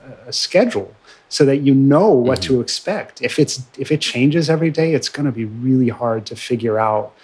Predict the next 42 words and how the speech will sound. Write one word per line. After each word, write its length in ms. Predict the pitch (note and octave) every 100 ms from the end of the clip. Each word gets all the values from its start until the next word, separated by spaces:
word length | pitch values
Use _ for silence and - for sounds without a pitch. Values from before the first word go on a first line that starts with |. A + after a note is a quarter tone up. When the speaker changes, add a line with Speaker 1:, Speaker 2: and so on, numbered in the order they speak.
| - _ -
Speaker 1:
where 200 | A#2+ A#2+
your, 320 | A2+ A2+ G#2+ -
where 140 | B2
your 160 | A#2+ A#2
limit 300 | A2 A#2+ G#2
is, 340 | G2+ G#2 - - _ _ _ -
current 400 | - C#3 G2 A#2
limit 260 | F#2+ G2
is. 340 | G#2 F2+ - - _ _ _ _
It's 120 | -
gonna 160 | - G#2+
grow. 280 | G2 G2 F2 _ _ _ _ _ _ _ _ _ _ _ _ _
Speaker 2:
Yeah, 260 | G2+ B2+ -
absolutely. 600 | F2+ - F#2+ G2+ F#2+ E2
I 60 | F2+
mean, 120 | F#2
there's 160 | F#2+ -
so 240 | - A#2+
much 260 | A#2 A2 A#2+
in 120 | G#2
here, 300 | G#2+ G#2 F#2 -
<laughs> 80 | -
so 320 | - C#3+ D3
much 240 | D#3 C3+
in 100 | G#2+
here 260 | G2 G2+ E2 -
that 140 | G2+ G2
I 140 | G#2
could 240 | - G2+
just 220 | F2 F#2+ -
ramble 580 | F#2 F2+ G2 F2+ D#2+ E2 -
<laughs> 120 | D4+
on 280 | E3 D#3+ C#3
about, 340 | A2 G#2 G2+
but 120 | G2 G#2
I 80 |
will 140 | G#2+ F#2+
do 140 | G#2
my 120 | G#2
best 260 | F2+ F#2 -
not 240 | A2 G2+ -
to. 220 | G2+ F#2